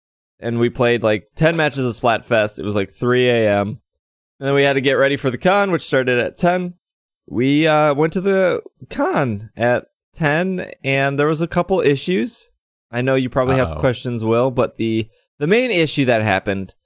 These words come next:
Speaker 1: was the registration portal didn't work. So, from my understanding, they couldn't actually pull up who registered and who didn't register. So, they, I got that resolved around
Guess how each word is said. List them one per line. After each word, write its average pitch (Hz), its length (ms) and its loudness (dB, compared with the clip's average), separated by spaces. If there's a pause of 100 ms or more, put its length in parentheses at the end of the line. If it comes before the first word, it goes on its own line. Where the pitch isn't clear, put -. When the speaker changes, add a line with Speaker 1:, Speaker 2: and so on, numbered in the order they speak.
(220)
Speaker 1:
was 110 460 0
the 120 120 0
registration 127 840 -2 (300)
portal 123 340 0
didn't 127 340 0 (100)
work. 110 540 -4 (100)
So, 120 440 0 (260)
from 147 100 -8
my 170 120 0
understanding, 156 600 -2
they 123 120 0
couldn't 131 280 -4
actually 113 340 -4
pull 117 260 -2
up 120 240 0
who 135 280 0
registered 113 500 -2
and 104 120 -4
who 110 120 -2
didn't 107 240 -2
register. 196 500 -6 (560)
So, 135 720 2
they, 131 220 2 (140)
I - 80 -2
got 170 220 2
that 170 140 2
resolved 127 680 2 (120)
around 117 800 0